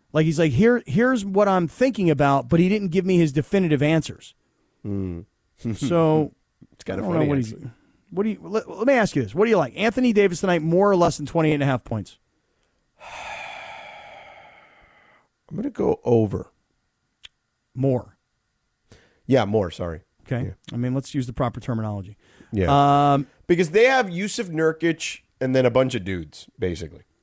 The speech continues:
Speaker 1: okay, what do you think about Durant tonight, more or less than twenty-seven and a half points?
Speaker 2: More.
Speaker 1: Okay, and then Devin Booker, more or less than seven assists.
Speaker 2: That one's tough.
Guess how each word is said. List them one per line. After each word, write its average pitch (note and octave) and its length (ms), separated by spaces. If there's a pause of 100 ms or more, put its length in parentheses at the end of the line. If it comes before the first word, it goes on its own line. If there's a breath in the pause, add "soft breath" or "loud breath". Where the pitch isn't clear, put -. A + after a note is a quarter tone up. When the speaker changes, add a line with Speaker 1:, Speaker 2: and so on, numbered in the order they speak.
(220)
Speaker 1:
okay, C#3 140
what D#3+ 160
do B3+ 60
you C#4+ 60
think D#4 120
about G#3 200
Durant D3+ 440
tonight, B2+ 460
more D3+ 320
or D#3+ 60
less D3+ 240
than C#3 120
twenty-seven C#3+ 560
and B2 80
a A#2 60
half C#3+ 240
points? - 400 (680)
Speaker 2:
More. G#2 400 (880)
Speaker 1:
Okay, C#3 120
and C#3 100
then C#3+ 140
Devin D#3 320
Booker, D#3 280
more C#3+ 240
or C#3+ 60
less C#3 240
than C3+ 100
seven C3+ 260
assists. - 600 (1800 loud breath)
Speaker 2:
That D3 200
one's C3+ 180
tough. - 400